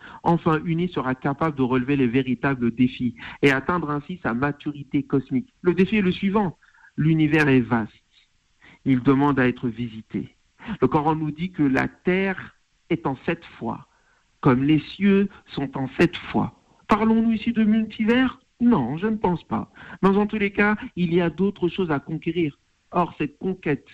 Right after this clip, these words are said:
du calife de Dieu sur terre, et peut-être sur les autres terres, ne peut se faire sans l'unité de l'humanité, l'unité spirituelle qui comprend sa diversité. Les différentes religions ne sont que l'incarnation de ce principe premier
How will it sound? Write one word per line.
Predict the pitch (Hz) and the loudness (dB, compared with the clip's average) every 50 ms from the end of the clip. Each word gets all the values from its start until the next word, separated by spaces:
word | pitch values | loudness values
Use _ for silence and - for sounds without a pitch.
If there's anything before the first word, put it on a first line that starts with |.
| - | -20
du | - - - 165 | -18 -8 -8 -8
calife | - - 165 156 156 165 151 131 | -2 2 2 2 2 2 0 2
de | 139 143 | 2 2
Dieu | 135 131 131 135 | 2 4 2 2
sur | 123 - - 151 143 - | 2 0 -4 -4 -6 -6
terre, | _ - 320 196 190 202 202 - _ _ _ _ _ _ _ _ _ _ | _ 0 2 2 2 0 -4 -6 _ _ _ _ _ _ _ _ _ _
et | - 139 | -2 -2
peut-être | - - 135 - 160 147 - | 0 0 0 0 0 0 0
sur | - 120 | -2 2
les | 127 123 120 107 | 2 2 4 4
autres | 123 117 - - 139 | 2 0 2 2 0
terres, | 135 - - 185 190 196 202 - - - - - - _ | 0 2 2 2 2 2 0 -4 -12 -20 -20 -20 -6 _
ne | 160 160 170 | 2 4 4
peut | 160 165 - 185 180 | 4 4 2 2 2
se | - - 156 | 2 -2 -2
faire | 143 - - 165 160 147 - | -2 0 -2 -2 -2 -2 -4
sans | - 147 139 | -2 0 0
l'unité | 139 139 147 156 151 147 147 147 147 - - 156 151 | 2 2 2 0 2 2 0 -2 -2 2 2 2 4
de | - 131 | 4 4
l'humanité, | 123 127 135 135 135 127 131 131 127 - - 139 131 120 - _ _ _ _ _ _ - | 6 6 6 6 6 4 4 2 2 2 2 2 2 2 2 _ _ _ _ _ _ 0
l'unité | 147 156 160 156 147 139 143 143 127 - - | 2 4 6 6 4 2 2 -2 -2 -2 -4
spirituelle | - - 175 160 151 156 - - - 147 143 135 | 2 2 2 4 2 0 0 2 2 2 2 2
qui | - - 127 | -2 -8 -4
comprend | - 151 147 - - 165 | -2 -2 -2 0 0 -2
sa | 156 - 135 117 | 0 0 -2 -2
diversité. | 107 117 135 131 139 131 - - - 120 - - 127 120 - - - - - - - - | 0 -4 0 0 0 0 0 -8 -16 -14 -2 0 0 0 0 -6 -16 -16 -16 -10 0 4
Les | 143 143 | 4 4
différentes | 139 143 170 208 190 - 175 165 160 165 160 151 - | 4 6 4 4 4 4 0 0 0 -2 -4 -6 -6
religions | 123 120 143 160 151 156 143 143 160 170 | -2 0 2 2 2 2 0 0 0 2
ne | 151 135 | 0 0
sont | - - 151 | 0 -2 -8
que | 143 - 147 | -4 -2 -2
l'incarnation | 139 135 151 170 170 - - 160 156 147 143 139 - - 165 | 0 0 0 0 0 -2 -2 -2 -2 0 -2 -2 -2 -4 -6
de | 143 135 | -6 -4
ce | - - | -4 -4
principe | 131 - - 139 135 - - 147 - _ _ | -4 -4 -4 -8 -8 -6 -8 -10 -10 _ _
premier | - - 170 165 156 139 127 117 - | -2 0 2 4 6 6 4 4 2